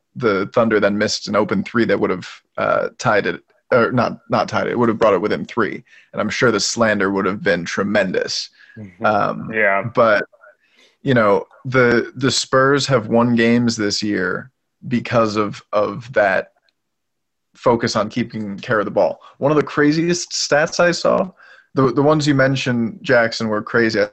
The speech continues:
Speaker 1: I saw, I saw those from, uh, I think Noah Majaro George on Twitter. Um, but the, uh, the one I saw in the broadcast the other night was, uh, in wins, the Spurs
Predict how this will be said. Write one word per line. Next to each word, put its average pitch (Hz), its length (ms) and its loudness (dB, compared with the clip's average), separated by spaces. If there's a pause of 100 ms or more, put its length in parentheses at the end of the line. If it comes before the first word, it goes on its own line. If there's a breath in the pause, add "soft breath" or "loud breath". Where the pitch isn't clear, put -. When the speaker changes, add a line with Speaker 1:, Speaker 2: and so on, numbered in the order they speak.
(280)
Speaker 1:
I 110 120 2
saw, 104 260 -2
I 110 40 2
saw 117 220 0
those 110 180 0
from, 110 280 -4
uh, 104 320 -2
I 143 60 -20 (420)
think 120 160 0
Noah 107 420 4 (100)
Majaro 113 340 2
George 104 260 -2
on 110 140 -8
Twitter. 110 380 -6 (540 loud breath)
Um, 110 560 -2 (200)
but 120 300 2 (160)
the, 117 640 2
uh, 104 460 0 (320)
the 123 80 -2
one 147 180 2
I 156 60 4
saw 135 280 2
in 127 80 2
the 117 60 -2
broadcast 113 760 0
the 110 120 0
other 104 140 2
night 98 280 -2
was, 101 460 -2 (580 loud breath)
uh, 101 380 0
in 120 200 0
wins, 131 500 0
the 120 180 -8
Spurs 113 840 -2